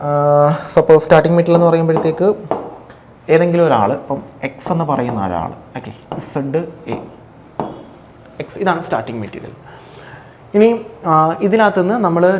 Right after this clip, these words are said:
normally പറയുന്ന ആദ്യം ഒരു ആൽഫ പാർട്ടിക്കിളിനെ എമിറ്റ് ചെയ്യുന്നു. അപ്പോൾ ആൽഫ പാർട്ടിക്കിളിനെ എമിറ്റ് ചെയ്യുമ്പോഴത്തേക്ക് അറ്റോമിക് നമ്പർ രണ്ട് കുറയും, ശരിയല്ലേ?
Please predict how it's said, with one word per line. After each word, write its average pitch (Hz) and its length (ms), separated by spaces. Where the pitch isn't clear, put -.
normally 170 400
പറയുന്ന 160 240
ആദ്യം 170 180
ഒരു 170 140
ആൽഫ 151 220
പാർട്ടിക്കിളിനെ 143 440
എമിറ്റ് 117 220
ചെയ്യുന്നു. 92 260
അപ്പോൾ 165 180
ആൽഫ 151 180
പാർട്ടിക്കിളിനെ 175 420
എമിറ്റ് 143 220
ചെയ്യുമ്പോഴത്തേക്ക് 139 560
അറ്റോമിക് 175 520
നമ്പർ 151 280
രണ്ട് 135 400
കുറയും, 90 260
ശരിയല്ലേ? 147 300